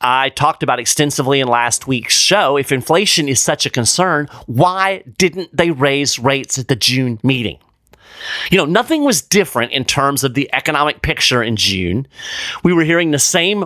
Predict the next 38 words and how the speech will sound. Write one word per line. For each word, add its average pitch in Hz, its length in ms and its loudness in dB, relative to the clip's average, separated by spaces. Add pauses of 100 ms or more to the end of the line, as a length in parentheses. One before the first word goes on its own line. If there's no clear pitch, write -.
rhetoric 135 640 0
in 120 100 0
June, 110 540 -2 (420)
but 165 140 -2
they 165 100 0
stood - 460 0
pat 135 360 -2
and 131 220 -2
didn't 131 380 -2
raise 101 400 0
rates. - 540 -2 (1300)
And 156 160 0
why 208 240 2
aren't 190 280 -2
they 185 100 2
shrinking 160 460 0
the 147 80 0
balance 165 360 0
sheet 101 260 -2
faster? - 520 -2 (380)
I 143 80 -2
mean, 180 160 2
they 214 120 2
haven't 214 360 -2
hit 156 240 0
the 160 80 2
monthly 180 440 0
target 170 480 0
for 135 80 0
shedding 160 400 0
mortgage-backed 151 600 0
securities 127 560 -2
one 196 300 2
time 123 480 -4 (340)
since - 240 2
announcing 151 680 0
the 113 80 0
plan 120 400 0